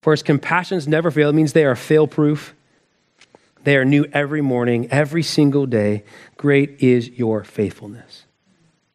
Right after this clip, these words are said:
See, we ha-, we have some good news in Jesus Christ. We have some good news in Jesus Christ. In the midst of whatever may be challenging, the reality is there's promises for us that in Jesus Christ,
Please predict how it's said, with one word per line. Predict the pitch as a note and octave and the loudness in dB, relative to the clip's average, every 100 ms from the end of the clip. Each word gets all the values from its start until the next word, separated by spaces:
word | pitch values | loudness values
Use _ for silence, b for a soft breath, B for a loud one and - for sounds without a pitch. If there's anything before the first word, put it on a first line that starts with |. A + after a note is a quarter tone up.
| _ | _
See, | - | 0
we | D#3+ A3+ | 2 2
ha-, | A#3 | 0
we | D#3 | 0
have | A#3 | 0
some | E3 B2 | 0 0
good | C#3+ | 2
news | B2 C#3 C#3 A#2 | 4 4 4 2
in | A#2+ | -2
Jesus | A2 A2 F#2+ | -2 -4 -6
Christ. | - G#2 - _ _ _ _ _ _ _ _ _ _ _ _ | -12 -14 -18 _ _ _ _ _ _ _ _ _ _ _ _
We | - | 0
have | F#3 F3 | 0 0
some | D3 | -4
good | A#2+ F3 G3 | 2 2 4
news | F#3 F3+ D#3 | 4 4 4
in | C#3+ | 2
Jesus | D#3 C#3 | 0 0
Christ. | D3+ C#3 | -2 0
In | D3 | 0
the | |
midst | C3+ F3+ - | 4 2 2
of | D#3 | 0
whatever | C#3+ D#3+ G3+ | 2 2 0
may | G#3+ | 0
be | F#3+ F#3 | 0 0
challenging, | - D3+ C#3 C3+ C3+ C3 B - | 0 0 0 2 0 0 B -2
the | D3 | 0
reality | E3 F3 E3 D3+ | 2 0 -2 0
is | C#3+ C#3+ C#3 B | 0 0 -4 B
there's | - D#3 C#3 | -2 -2 -2
promises | - E3 E3+ E3+ D3+ | -4 -4 -2 -6 -4
for | E3 C3+ | -4 0
us | A#2+ G#2+ - - B B | -2 -2 -12 -16 B B
that | C3+ | -2
in | C#3 D#3 | 0 0
Jesus | D3 D#3+ D3 | -2 -4 -2
Christ, | C3+ A#2+ A2+ | 0 0 -2